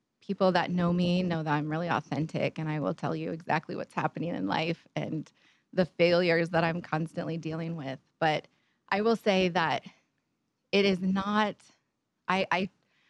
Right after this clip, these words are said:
I have always wanted to be perfect. I feel like my biggest fear is poor performance. So to be vulnerable with you today, I'm just gonna say, like, there is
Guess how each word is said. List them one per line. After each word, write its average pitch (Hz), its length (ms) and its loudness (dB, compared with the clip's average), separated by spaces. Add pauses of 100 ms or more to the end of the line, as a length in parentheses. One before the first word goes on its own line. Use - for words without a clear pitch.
(220)
I 208 80 0
have 202 240 2
always 214 340 2
wanted 170 220 2
to 160 80 -2
be 151 140 -4
perfect. - 640 -8 (180)
I 175 120 0
feel 175 360 0
like 160 320 0
my 170 220 -2
biggest 165 480 0
fear 170 260 4
is 147 160 -2 (420)
poor 175 180 0
performance. 160 720 0 (320)
So 170 260 2 (580)
to 202 120 0
be 180 140 2
vulnerable 160 920 4 (120)
with 180 260 -2
you 160 140 -2
today, 165 400 0
I'm 156 180 0
just 165 260 -10
gonna 160 200 -6
say, 156 260 -2
like, 139 300 -4 (640)
there 185 320 4
is 175 120 0